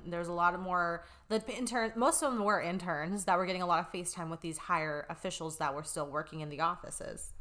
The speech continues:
So there's not that many people there. There wasn't much to do because the government was shut down. So Bill Clinton was spending a lot of time with the staff, was walking around, talking to people. And then there was a birthday party, um, for an employee that Bill had actually attended.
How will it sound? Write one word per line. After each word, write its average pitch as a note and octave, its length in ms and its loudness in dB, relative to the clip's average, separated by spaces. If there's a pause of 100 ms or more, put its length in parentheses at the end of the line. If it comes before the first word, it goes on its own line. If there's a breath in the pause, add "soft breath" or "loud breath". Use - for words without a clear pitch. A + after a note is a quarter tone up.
So - 160 4
there's G#3+ 260 2
not A3 200 6
that A#3+ 180 4
many A3+ 180 0
people G#3 320 -6
there. E3+ 480 2 (100)
There G3 360 4
wasn't G#3+ 240 2
much G#3 260 0
to F3+ 60 -8
do G3 160 -2
because F3+ 260 -6
the E3+ 80 -4
government F3 340 -2
was E3+ 140 -4
shut E3 180 -6
down. G#3 280 2
So F#3+ 200 0
Bill F#3 200 0
Clinton F#3+ 380 -6
was E3+ 100 -4
spending E3+ 280 -2
a D3 60 0
lot E3 180 4
of F#3+ 60 -2
time F3+ 460 -2
with D#3+ 200 -4
the D#3+ 60 -14
staff, A3 480 2
was E3+ 180 -4
walking E3 300 -2
around, G3+ 460 2 (100)
talking F#3 320 -4
to F3+ 80 -6
people. F3 560 -2 (260 loud breath)
And G#3 160 0
then G#3 120 0
there G3+ 100 4
was G3+ 160 2
a G3 40 -2
birthday G3+ 300 -2
party, E3+ 600 -4
um, E3 260 0
for F#3 240 0
an E3+ 120 -2
employee E3+ 560 0
that D#3+ 220 0
Bill F3 180 2
had F3 180 0
actually E3 340 0
attended. E3 640 -6